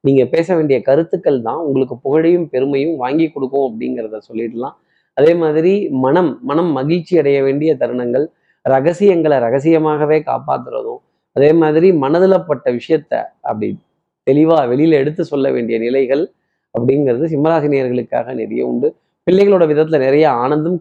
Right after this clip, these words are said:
குடும்பத்துல நல்ல ஒற்றுமை, குடும்பத்துல நல்ல பாரம்பரியம் சம்பந்தப்பட்ட அந்யூன்யமான விஷயங்கள், பரஸ்பர ஒப்பந்தங்கள், விட்டு கொடுத்து போக வேண்டிய தருணங்கள் சிம்மராசி நேயர்களுக்காக இருக்கும். மருந்து மாத்திரையில மட்டும் அலட்சியம் அப்படிங்கிறது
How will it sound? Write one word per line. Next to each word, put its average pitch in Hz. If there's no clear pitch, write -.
குடும்பத்துல 170
நல்ல 127
ஒற்றுமை, 151
குடும்பத்துல 185
நல்ல 139
பாரம்பரியம் 156
சம்பந்தப்பட்ட 147
அந்யூன்யமான 160
விஷயங்கள், 135
பரஸ்பர 151
ஒப்பந்தங்கள், 139
விட்டு 175
கொடுத்து 190
போக 147
வேண்டிய 131
தருணங்கள் 139
சிம்மராசி 147
நேயர்களுக்காக 127
இருக்கும். 139
மருந்து 170
மாத்திரையில 147
மட்டும் 135
அலட்சியம் 147
அப்படிங்கிறது 131